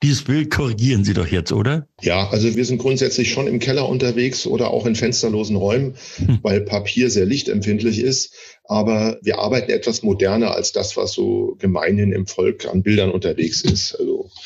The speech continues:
Speaker 2: viel, viel, äh, I T, äh, wir arbeiten mit Datenbanken und, äh, die stellen wir auch ins Netz, sodass da jeder ran kann.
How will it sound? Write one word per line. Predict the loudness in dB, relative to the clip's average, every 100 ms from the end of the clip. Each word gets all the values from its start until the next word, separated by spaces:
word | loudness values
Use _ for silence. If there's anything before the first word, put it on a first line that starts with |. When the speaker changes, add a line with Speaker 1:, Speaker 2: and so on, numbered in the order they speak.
| -16 -16 -10
Speaker 2:
viel, | 0 2 2 2
viel, | 2 4 4
äh, | 4 4 2 0
I | 0
T, | -2 -2 -2 0
äh, | 2 0 0
wir | -2
arbeiten | -4 -6 -6 -6
mit | -6
Datenbanken | -4 -4 -4 -4 -4 -6 -4 -4 -6
und, | -10 -14 -14 -4
äh, | -2 -2 -6 -20 _
die | -2
stellen | 2 2 2
wir |
auch | 0 0
ins | -2 0
Netz, | 0 0
sodass | -2 -2 -2
da | -2
jeder | 0 -2
ran | -2 -4
kann. | -4 0 0